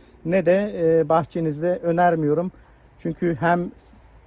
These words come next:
yani çevrecilik açısından hem de torf yataklarını canlıların paylaşması gerekiyor. Canlıların, e, yani bitkilerin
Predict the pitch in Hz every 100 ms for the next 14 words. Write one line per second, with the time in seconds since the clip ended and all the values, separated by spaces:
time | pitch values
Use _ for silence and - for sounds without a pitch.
0 | - - 147 139 143 - 160 160 165 165
1 | 170 160 - - 151 147 190 - - -
2 | - 151 160 165 165 160 - 170 - 170
3 | 170 - 170 165 170 170 - - - -
4 | - _ _ _ - - 139 147 165 170
5 | 170 165 165 165 170 180 170 175 165 160
6 | - 175 175 135 139 147 160 165 170 165
7 | 165 - - 143 139 139 131 135 139 147
8 | - 165 170 170 165